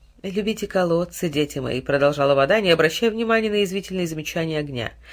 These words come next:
Заливаясь слезами, она продолжала: «Слушайте ручьи, я всегда буду там». «Она все вокруг затопила своими слезами», —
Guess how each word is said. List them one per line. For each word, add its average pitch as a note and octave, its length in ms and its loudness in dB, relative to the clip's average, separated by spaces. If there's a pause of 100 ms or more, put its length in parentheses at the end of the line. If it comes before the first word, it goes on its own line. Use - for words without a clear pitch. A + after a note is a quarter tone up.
(280)
Заливаясь G#3 440 4
слезами, G3 420 4
она F3 140 2
продолжала: D#3+ 680 0 (160)
«Слушайте B3+ 440 -6
ручьи, F#3 720 -6 (360)
я C4 100 6
всегда C4 540 4
буду D3 260 -2
там». - 400 -8 (920)
«Она F3+ 260 6
все B3 180 6
вокруг B3 320 4
затопила A#3+ 520 6
своими E3 260 0
слезами», — E3 560 2